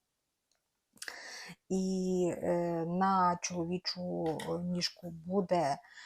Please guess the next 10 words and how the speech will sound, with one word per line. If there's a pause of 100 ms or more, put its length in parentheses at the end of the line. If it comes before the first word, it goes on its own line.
(300)
е,
замало, (120)
м,
було
б, (380)
скажімо
так. (1500)
Тому
я,
м,